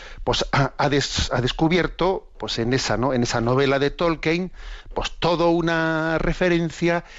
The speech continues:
de la gran batalla que tenemos, ¿eh? que tenemos que librar, que estamos llamados a librar por la libertad, ¿eh? por nuestra libertad,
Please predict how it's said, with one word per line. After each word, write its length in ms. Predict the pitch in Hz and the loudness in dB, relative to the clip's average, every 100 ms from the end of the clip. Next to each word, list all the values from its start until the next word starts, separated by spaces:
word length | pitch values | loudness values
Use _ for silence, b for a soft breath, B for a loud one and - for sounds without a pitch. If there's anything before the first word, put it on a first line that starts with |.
| B B | B B
de 120 | 110 | -2
la 120 | 104 | 0
gran 280 | 104 165 190 | 0 0 2
batalla 520 | 170 170 165 151 165 | 0 0 0 0 0
que 140 | - 120 | 0 -2
tenemos, 580 | 104 147 175 170 - | 0 2 2 2 0
¿eh? 220 | - 143 147 | -2 -2 -2
que 100 | 135 | -4
tenemos 320 | 104 151 147 | 0 2 2
que 100 | 156 | 2
librar, 380 | 143 139 151 151 | 2 2 2 -2
que 80 | - | -6
estamos 340 | - 156 147 | -2 0 2
llamados 360 | 135 135 143 139 | 2 2 0 2
a 60 | |
librar 360 | 135 127 131 143 B B B B B B B - | 2 2 2 0 B B B B B B B 0
por 160 | 170 | 2
la 100 | 170 | 2
libertad, 520 | 156 139 143 - 139 - - - | 2 2 0 0 -2 -4 -12 -6
¿eh? 160 | 143 147 | -4 0
por 180 | 139 | 0
nuestra 340 | 139 143 - 139 | 2 0 2 2
libertad, 560 | 131 131 127 135 127 | 2 0 0 0 -2